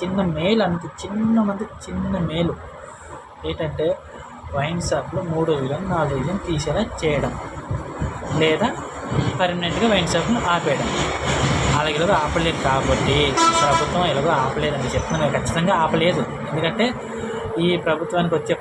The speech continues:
ఫండ్స్ అంతా వైన్ షాప్ నుండి వస్తుందని చాలామంది అనుకుంటున్నారు, అంటున్నారు కూడా, ఇది నిజం కూడా. But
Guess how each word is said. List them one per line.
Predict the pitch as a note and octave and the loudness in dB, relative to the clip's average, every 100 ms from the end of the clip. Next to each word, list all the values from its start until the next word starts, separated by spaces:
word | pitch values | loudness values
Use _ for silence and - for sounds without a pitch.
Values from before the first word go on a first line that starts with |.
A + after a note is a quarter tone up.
| - | 0
ఫండ్స్ | E3 E3 F3+ | -2 0 -2
అంతా | E3 F3+ | 0 2
వైన్ | C#3 C#3+ | 2 0
షాప్ | D#3 - C#3+ | -2 -4 -6
నుండి | D#3 | -2
వస్తుందని | D3 C3+ C#3 D3 E3 C3+ | -2 -2 -6 -6 -4 -2
చాలామంది | C#3 C#3+ | -2 -2
అనుకుంటున్నారు, | C#3 C#3 D#3 - A#3 - | -4 -6 -8 -6 -6 -2
అంటున్నారు | A3 A3 A#3+ A#3+ | -2 0 2 0
కూడా, | A3+ A#3+ | 2 -2
ఇది | A#3 F#3 | -2 -4
నిజం | D#3 D#3 G3+ G3+ | -4 0 0 0
కూడా. | F3 C#3 A#2+ - - - - - - - | 0 0 -2 -10 -12 -14 -14 -12 -12 -4
But | F3 | 0